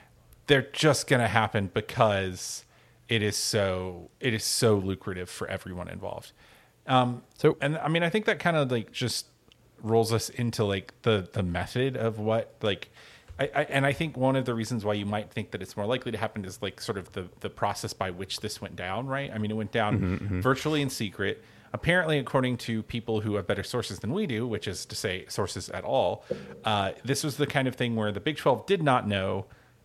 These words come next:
Speaker 1: Um, and you can sort of publicly see that because at Big Twelve Media Days a few weeks ago, before all this broke, Bob Bowlesby sa-,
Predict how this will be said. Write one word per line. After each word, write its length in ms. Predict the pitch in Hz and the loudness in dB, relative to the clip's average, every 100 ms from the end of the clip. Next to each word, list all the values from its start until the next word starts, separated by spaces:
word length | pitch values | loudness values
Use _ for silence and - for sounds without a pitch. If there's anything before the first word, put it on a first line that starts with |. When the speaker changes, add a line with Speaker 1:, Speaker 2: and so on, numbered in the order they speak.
| - | 0
Speaker 1:
Um, 440 | 120 110 104 98 98 | 4 4 4 0 -4
and 320 | 123 123 127 - | 0 0 0 -6
you 160 | 147 170 | -8 -2
can 160 | 208 | 0
sort 160 | 196 180 | 2 2
of 160 | 139 - | 0 4
publicly 480 | 180 180 160 156 | 4 4 0 -2
see 240 | 135 - 175 | -2 -4 -2
that 360 | 190 185 - | 0 0 0
because 600 | - - 135 120 113 110 - - - _ _ - | -4 2 4 4 4 -2 -10 -20 -20 _ _ 0
at 340 | - 156 - 120 | 8 8 8 2
Big 140 | 143 | 0
Twelve 240 | - 135 120 | 4 4 4
Media 200 | 135 127 | 2 2
Days 200 | 120 110 | 2 0
a 60 | |
few 120 | 107 117 | -2 -2
weeks 220 | 165 139 | -2 -2
ago, 160 | 123 | 0
before 260 | 117 - 117 | 0 2 4
all 80 | 107 | 4
this 160 | 101 | 0
broke, 320 | - 175 170 - | -2 0 2 4
Bob 240 | 135 120 | 4 6
Bowlesby 420 | 127 139 - 120 | 4 4 2 -4
sa-, 200 | 110 131 | -2 -4